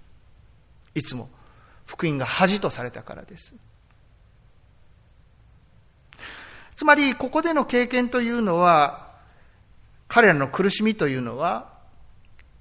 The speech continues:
言葉におけるマウンティングと言いましょうか。今、マウンティングなんていう言葉を若い人たちは話しますけれども、自分の優位を主張して、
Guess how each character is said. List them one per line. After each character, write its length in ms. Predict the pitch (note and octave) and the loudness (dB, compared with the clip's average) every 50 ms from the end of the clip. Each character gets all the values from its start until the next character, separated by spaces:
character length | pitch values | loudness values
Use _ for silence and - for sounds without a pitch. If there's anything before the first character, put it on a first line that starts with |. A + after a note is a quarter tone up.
| _ - - - | _ -20 -20 -10
言 320 | - F#3 F3 - A#3+ C4+ | -10 -8 2 2 2 4
葉 140 | B3+ C#4+ C#4+ | 4 2 2
に 140 | C#4 A#3 F3+ | 2 2 0
お 120 | D3 D3 | 0 0
け 200 | C#3 - F#3+ F#3 | -2 -2 -2 -2
る 120 | E3 C#3+ B2 | 0 -2 -2
マ 200 | A#2 A#2 C#3 E3 | -2 0 0 2
ウ 80 | F#3 | 2
ン 120 | G#3 A3 G#3+ | 0 0 -2
テ 120 | G#3+ A3 | -2 -4
ィ 80 | G#3+ G#3 | -2 -2
ン 120 | G#3 G3+ | -2 -2
グ 120 | F#3+ G3 F#3+ | -4 -4 -6
と 580 | - - - - - - - - - - F3 | -8 -12 -20 -20 -20 -20 -20 -20 -16 -10 -8
言 80 | D#3+ D#3 | -6 -6
い 40 | D3 | -6
ま 120 | C#3+ C#3 | -6 -8
し 100 | - - | -6 -6
ょ 60 | B2+ | -8
う 40 | A#2 | -8
か。 380 | - - - - - - - - - - - - - - - | -8 -12 -14 -14 -14 -16 -20 -20 -20 -20 -20 -20 -20 -12 -6
今、 220 | C#3 C3 A#2 A2 | -2 0 0 2
マ 160 | A#2 C3+ D#3+ | 4 4 4
ウ 60 | F#3 G#3 | 4 4
ン 80 | G#3 | 2
テ 80 | G#3 A3 | 2 0
ィ 40 | G3+ | 0
ン 20 | G3+ | 2
グ 80 | G3 | 2
な 100 | F#3 E3 | 2 2
ん 80 | D3+ - | 0 0
て 60 | C3+ | -4
い 20 | |
う 40 | A#2 | -6
言 120 | - - A#2+ - B2 | -6 -8 -6 -6 -4
葉 60 | A2+ A2 | -4 -2
を 40 | |
若 320 | A2 A#2 A#2+ - D3 C#3 B2+ | -2 -2 -2 0 0 -2 -2
い 40 | A2+ | -2
人 120 | - A2+ | -6 -10
た 140 | - F2+ E2+ | -12 -12 -12
ち 120 | - - | -12 -12
は 180 | G2+ E2+ C2+ - - - - - | -14 -14 -16 -18 -20 -20 -20 -18
話 300 | - - B2 A#2+ A2+ - | -16 -12 -10 -8 -8 -8
し 80 | - | -10
ま 100 | - A2+ | -10 -14
す 100 | - - | -14 -16
け 100 | - - | -16 -18
れ 40 | - | -20
ど 100 | D3 D3+ D3+ | -20 -20 -20
も、 220 | D3 E3 A3 A#3+ - - - - - - - - - - - - - - - - - - - - - - - - - - - - - - - - - - - - - | -18 -18 -18 -18 -20 -20 -20 -20 -20 -20 -20 -20 -20 -20 -20 -20 -20 -20 -20 -20 -20 -20 -20 -20 -20 -20 -20 -20 -20 -20 -20 -20 -20 -20 -20 -20 -20 -20 -20 -20 -12
自 160 | C3+ C#3 F#3 | -4 -2 2
分 140 | F3 G3+ G3 | 4 4 6
の 120 | F#3 F3+ F3 | 6 6 6
優 240 | F3 G#3 A3 G#3+ | 6 6 6 6
位 80 | F#3 D3+ | 4 2
を 100 | C3+ B2 | 0 0
主 120 | - - | -2 -4
張 180 | - - D#3+ D#3 | -2 -2 0 0
し 120 | D3+ - | 0 -2
て、 460 | - - D#3+ D3 B2 G2+ - - - | -2 0 0 0 0 0 -4 -10 -18